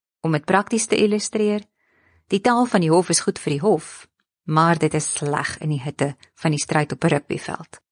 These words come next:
En vinnige rugbytaal is goed vir die rugbyveld, maar dit deug nie vir die hof nie.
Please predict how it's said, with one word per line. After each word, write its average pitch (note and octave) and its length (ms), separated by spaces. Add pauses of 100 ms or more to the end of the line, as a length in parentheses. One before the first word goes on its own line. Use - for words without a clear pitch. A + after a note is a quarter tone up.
(260)
En G#3 200
vinnige C4 320
rugbytaal F3 560
is D#3 120
goed - 200
vir E3 100
die D3 100
rugbyveld, D#3 680
maar E3 240
dit D#3 180
deug C#3+ 380
nie D#3 140
vir D#3+ 140
die D#3 100
hof - 300
nie. - 160